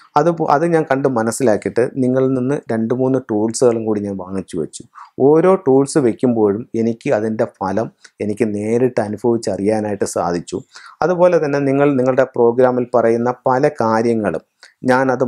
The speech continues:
മനസ്സിലാക്കിയിട്ട് മറ്റുള്ളവരുടെ ജീവിതത്തിൽ അല്ലെങ്കിൽ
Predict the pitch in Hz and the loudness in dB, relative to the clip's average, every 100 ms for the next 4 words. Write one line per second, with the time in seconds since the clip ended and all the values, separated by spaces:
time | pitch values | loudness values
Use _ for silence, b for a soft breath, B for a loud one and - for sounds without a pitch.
0 | 110 117 117 127 101 95 95 85 101 - | 0 -2 0 0 0 0 -4 -2 -4 -6
1 | 135 135 135 - 170 156 151 151 143 117 | -2 -2 -2 2 2 4 2 4 2 0
2 | 117 123 123 120 117 127 120 113 117 | -2 4 4 2 -2 -2 -2 -2 0